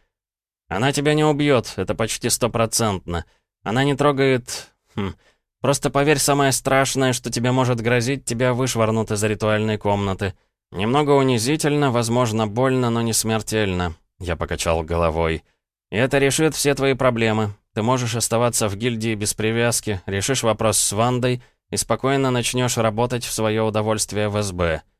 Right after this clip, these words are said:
"Откуда ты знаешь, что я достоин?" — напряженно спросил Роман, глядя на меня, не мигая.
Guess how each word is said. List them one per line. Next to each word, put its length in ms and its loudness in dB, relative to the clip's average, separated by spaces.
"Откуда 380 -4
ты 120 -2
знаешь, 360 0
что 220 -4
я 100 -2
достоин?" — 640 -4
напряженно 540 -2
спросил 420 -2
Роман, 380 -2
глядя 260 -4
на 80 -6
меня, 240 -4
не 100 -4
мигая. 520 -4